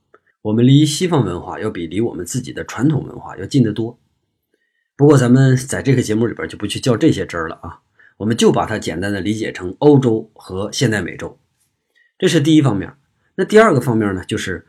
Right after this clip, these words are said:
我们讲的这个美术史，它的时间从哪儿开始，又到哪儿为止。一般来说，欧洲有传承的艺术应该是从古希腊开始的。那么古希腊，我们想一想，它也不是自发性的。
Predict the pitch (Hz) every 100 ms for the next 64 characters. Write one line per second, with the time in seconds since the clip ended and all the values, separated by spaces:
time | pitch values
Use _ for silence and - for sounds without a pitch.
0 | _ - 120 151 113 104 147 160 117 -
1 | 143 139 - - - _ _ _ - 175
2 | 147 - 123 165 185 180 170 - 202 -
3 | - - 175 - - - 156 151 180 131
4 | 76 127 143 - - 67 - _ _ _
5 | _ _ _ _ _ - 208 202 151 120
6 | 110 98 - 117 110 107 104 - 107 131
7 | 101 92 90 87 - - 104 104 92 -
8 | - 92 92 - 87 135 135 104 92 -
9 | - - _ _ _ _ 127 117 107 101
10 | _ _ _ 110 95 - 180 208 - -
11 | 95 92 - 82 - - _ _ - 214
12 | 165 95 - 139 104 147 196 139 113 95
13 | 90 92 78